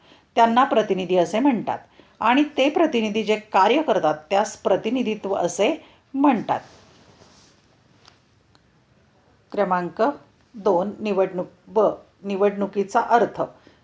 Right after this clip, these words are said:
निवडणूक म्हणजे मतदारांद्वारा केली जाणारी लोकप्रतिनिधींची निवड करण्याची प्रक्रिया होय. आपला प्रतिनिधी कोण असावा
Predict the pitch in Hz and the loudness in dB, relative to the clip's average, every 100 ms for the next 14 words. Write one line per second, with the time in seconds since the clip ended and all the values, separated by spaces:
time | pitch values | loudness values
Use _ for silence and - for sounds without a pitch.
0 | - 240 262 285 381 269 294 262 285 247 | -6 0 2 2 -2 0 0 2 2 2
1 | 226 226 240 247 254 233 226 226 233 220 | 2 4 4 4 2 4 6 4 2 0
2 | 180 190 208 202 185 180 185 180 180 220 | 0 0 2 2 2 0 0 -2 -2 0
3 | 202 190 175 170 175 170 190 175 170 190 | 0 0 -6 -4 -4 -6 -6 -2 -2 0
4 | 196 170 160 160 220 302 285 208 165 139 | -2 -2 -6 -8 -4 -2 -2 0 0 -2
5 | 135 131 - - _ _ - - 226 247 | -6 -10 -18 -20 _ _ -4 0 2 2
6 | 247 247 247 247 247 233 214 233 208 170 | 2 0 -2 -2 0 2 4 2 0 0
7 | 151 147 | 0 -2